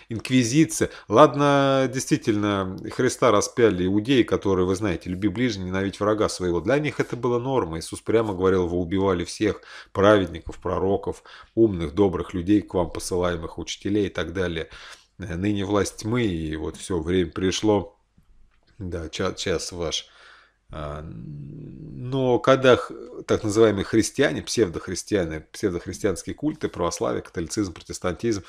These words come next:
они все, инквизицию устраивали. Надеюсь, если меня слушают протестанты, не будут сильно возмущаться. Если будут, то углубитесь в историю протестантизма. Да. И узнайте,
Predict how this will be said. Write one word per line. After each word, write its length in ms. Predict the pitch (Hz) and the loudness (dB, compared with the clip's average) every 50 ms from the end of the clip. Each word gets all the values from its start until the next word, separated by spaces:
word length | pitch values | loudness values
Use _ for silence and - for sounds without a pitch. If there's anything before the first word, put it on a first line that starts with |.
| - - - - | -18 -20 -12 -6
они 220 | - 135 131 123 110 | -2 -2 0 0 -2
все, 540 | - - - 127 101 82 73 78 80 - - _ _ _ - | -4 -2 2 2 2 2 2 -2 -8 -14 -20 _ _ _ -14
инквизицию 560 | 90 82 82 - 101 92 95 90 76 - - | -14 -8 -4 -2 0 0 0 -2 -4 -6 -8
устраивали. 520 | 85 - - - 120 127 120 104 98 87 85 | -10 -8 -4 0 2 4 4 4 2 0 -2
Надеюсь, 380 | 90 101 101 98 95 87 - | -2 -2 0 0 0 0 -2
если 180 | - 87 - - | -4 -10 -12 -12
меня 60 | 98 | -10
слушают 280 | - - 104 95 - - | -6 -4 -4 -4 -4 -6
протестанты, 680 | 98 87 - 98 - - - 127 123 104 - 90 - - - - - - - - - _ - | -8 -6 -6 -6 -4 0 0 0 0 0 -4 -6 -8 -8 -10 -16 -18 -18 -18 -20 -14 _ -4
не 100 | 110 117 | -4 -2
будут 220 | 107 92 85 82 | -2 -2 -4 -4
сильно 280 | - - 85 80 82 82 | -2 -2 -2 -2 -2 -4
возмущаться. 600 | 85 78 95 101 107 - - 160 139 - - 85 | -6 -6 -6 -6 -6 -2 0 0 0 0 -2 -6
Если 160 | - - 101 | -6 -4 -4
будут, 260 | 92 117 127 - - | -4 -4 -4 -6 -4
то 180 | - 87 82 85 | -4 -2 -2 0
углубитесь 520 | 87 92 113 135 151 180 - - - - | 0 -2 -2 -2 -4 -4 -4 -6 -6 -6
в 80 | 85 85 | -6 -6
историю 320 | - - - 85 78 73 | -4 -4 -4 -6 -6 -6
протестантизма. 880 | - 85 - - 87 - - 98 95 82 - 98 87 78 78 78 78 - _ _ _ _ _ _ _ _ | -10 -12 -12 -12 -12 -8 -6 -6 -6 -4 -4 -6 -6 -6 -8 -10 -12 -14 _ _ _ _ _ _ _ _
Да. 400 | - 87 80 78 76 69 73 82 _ _ _ _ _ _ _ _ _ _ _ _ _ _ _ _ _ _ _ _ _ _ _ _ _ - | -12 -8 -6 -6 -6 -6 -8 -14 _ _ _ _ _ _ _ _ _ _ _ _ _ _ _ _ _ _ _ _ _ _ _ _ _ 0
И 80 | - | 2
узнайте, 720 | 160 143 120 95 113 110 101 85 78 73 - - 82 82 | 4 4 4 2 0 -2 -2 -2 -4 -6 -10 -14 -14 -14